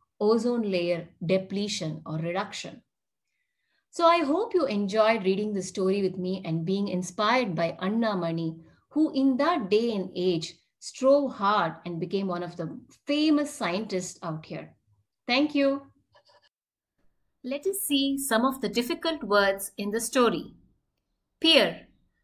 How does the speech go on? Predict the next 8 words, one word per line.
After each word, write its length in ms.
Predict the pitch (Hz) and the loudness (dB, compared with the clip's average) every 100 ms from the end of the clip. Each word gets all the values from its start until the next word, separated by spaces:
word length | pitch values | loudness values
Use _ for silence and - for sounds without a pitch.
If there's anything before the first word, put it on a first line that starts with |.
| _ - | _ 2
look 320 | 247 403 415 | 4 4 4
with 280 | 254 240 - | 0 0 0
concentration 1080 | 262 294 359 349 - 240 233 208 185 185 - | 0 0 -2 -2 2 2 2 -4 -6 -8 -10
at 220 | 175 - | -8 -6
something 720 | - 269 330 247 202 214 - - | 0 0 0 -2 -2 -6 -8 -2
or 140 | 185 | -2
someone. 680 | - - 302 247 165 127 - - _ _ _ _ _ _ _ _ - | -2 0 2 2 -2 -8 -16 -20 _ _ _ _ _ _ _ _ -2
Extraordinary, 1040 | 262 - - 277 277 330 277 208 175 - | 0 -2 -4 4 6 6 4 2 0 -6